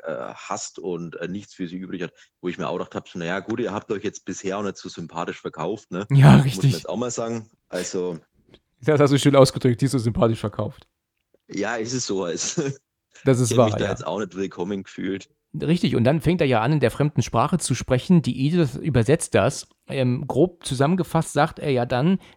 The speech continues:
Speaker 2: dass sie wohl gucken wollten nach Beute, also nach, ob sie ein Beutetier gefangen haben.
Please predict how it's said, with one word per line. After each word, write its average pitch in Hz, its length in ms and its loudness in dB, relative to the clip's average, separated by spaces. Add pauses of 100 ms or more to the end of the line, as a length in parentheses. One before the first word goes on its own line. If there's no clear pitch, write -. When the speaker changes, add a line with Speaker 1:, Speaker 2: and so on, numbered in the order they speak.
Speaker 2:
dass - 280 2
sie 139 300 0
wohl 131 640 6
gucken 180 320 0
wollten 147 340 4
nach 113 220 0
Beute, 123 600 4
also 117 200 2
nach, 107 140 2
ob - 220 -6
sie - 120 -2
ein 117 100 0
Beutetier 175 600 2
gefangen 175 420 2
haben. 170 360 0